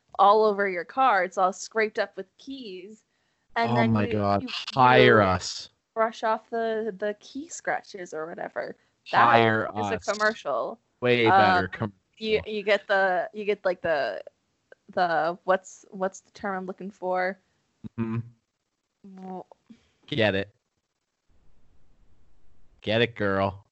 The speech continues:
Speaker 2: Come
Speaker 1: Nope,
Speaker 2: on.
Speaker 1: it's not coming.
Speaker 2: It's
Speaker 1: Um,
Speaker 2: not there.
Speaker 1: um, but you get
Speaker 2: You know what, though?
Speaker 1: Go
Speaker 2: That's
Speaker 1: ahead.
Speaker 2: a great point, 'cause, like, and I know we've talked about this on a previous pod, that I love that because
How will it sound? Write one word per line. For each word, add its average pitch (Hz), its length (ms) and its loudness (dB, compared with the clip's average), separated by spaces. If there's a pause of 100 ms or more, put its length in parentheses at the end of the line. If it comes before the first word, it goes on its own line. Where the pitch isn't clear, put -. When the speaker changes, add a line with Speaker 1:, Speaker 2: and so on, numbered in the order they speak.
(120)
Speaker 2:
Come 202 160 2
Speaker 1:
Nope, 214 100 6
Speaker 2:
on. 208 120 4
Speaker 1:
it's 214 120 -2
not 233 220 2
coming. 202 340 -4
Speaker 2:
It's - 280 -12
Speaker 1:
Um, 202 240 2
Speaker 2:
not 117 320 2
there. 92 360 0 (320)
Speaker 1:
um, 196 260 -2
but 196 160 0
you 202 100 0
get 202 260 -2 (640)
Speaker 2:
You 147 140 2
know 180 100 4
what, 139 340 4
though? 165 220 4
Speaker 1:
Go 190 100 0
Speaker 2:
That's 156 300 4
Speaker 1:
ahead. 202 80 -2
Speaker 2:
a - 40 -8
great 139 440 -2
point, 123 400 -6
'cause, 127 240 -2
like, 120 300 0 (960)
and 143 180 2 (100)
I 139 120 4
know 147 200 4
we've 196 240 -2
talked 147 280 -2
about 135 200 -2
this - 160 -8
on 131 80 -2
a 123 40 -2
previous 123 420 -4
pod, 107 440 2 (400)
that 135 280 2 (120)
I 135 180 2
love 127 640 0
that 101 340 -4
because 147 760 -2